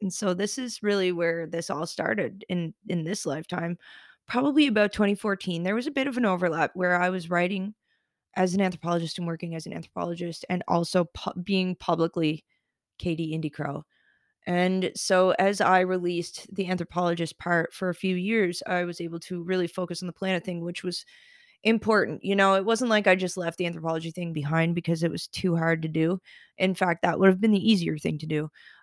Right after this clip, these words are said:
What I knew was happening was that there was, uh, we had a certain window that we had to meet to free the planet and the souls of the planet and also this universe from a very nasty energy that had come to overtake it.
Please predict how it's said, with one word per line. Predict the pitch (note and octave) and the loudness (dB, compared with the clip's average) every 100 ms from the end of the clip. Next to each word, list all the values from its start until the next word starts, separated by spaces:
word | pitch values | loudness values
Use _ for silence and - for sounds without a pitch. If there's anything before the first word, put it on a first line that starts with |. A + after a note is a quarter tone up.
| _ | _
What | F#3 F#3+ G#3 | 4 6 8
I | G#3+ F#3 | 8 6
knew | F#3 G#3+ G3 | 6 6 4
was | F3 F#3 | 4 0
happening | - F3 F3+ G#3 G3+ | 4 4 4 2 0
was | F3+ | 0
that | F3 E3 | -2 0
there | F#3+ F#3 | 0 2
was, | F#3+ - - | 0 -6 -4
uh, | G3 F#3+ F#3+ F#3+ | 2 4 2 2
we | A3 | 4
had | A#3 A#3+ | 6 4
a | |
certain | - B3 G#3 | 2 0 2
window | F#3 F#3+ G3 F#3 F#3 F#3 - | 4 4 6 6 6 2 0
that | F#3 - | 0 2
we | F3+ F3+ | 2 0
had | - F3 F#3 - | 0 2 0 0
to | F#3 | -2
meet | F3 E3 E3 G3 - - _ - _ _ - | 0 0 0 -2 -6 -20 _ -20 _ _ -12
to | - F#3+ F#3 F3+ | -6 -2 -2 -4
free | - F#3+ F#3 | 0 2 2
the | |
planet | E3+ F3 E3+ E3+ - | 0 -2 0 -2 -2
and | E3+ | -4
the | |
souls | - F3+ E3 E3+ | -2 0 0 -2
of | E3+ | -8
the | - | -8
planet | F3+ F3 F3 - | -2 0 0 0
and | F3+ | 0
also | E3+ E3 F3+ | 0 0 -2
this | F3+ - | -2 2
universe | F#3 F3 E3+ E3 - - _ _ _ _ | 2 4 2 -2 -4 -16 _ _ _ _
from | - G3+ G3 F#3+ - | 2 4 4 2 2
a | F#3 | 2
very | F3 G3 G#3 | 4 4 6
nasty | G#3+ F3+ F3 - F3 | 6 6 4 2 -4
energy | E3+ D#3+ D3+ C#3+ D3+ _ _ _ _ - | -4 -6 -6 -6 -6 _ _ _ _ 2
that | F#3 F3 F3+ | 4 4 4
had | F#3 F#3 | 2 2
come | - F3+ E3+ F3 - | 2 4 6 4 0
to | - F3 E3+ | 0 0 0
overtake | E3+ F3 G3 A#3+ | -2 -2 -2 0
it. | F3 | -2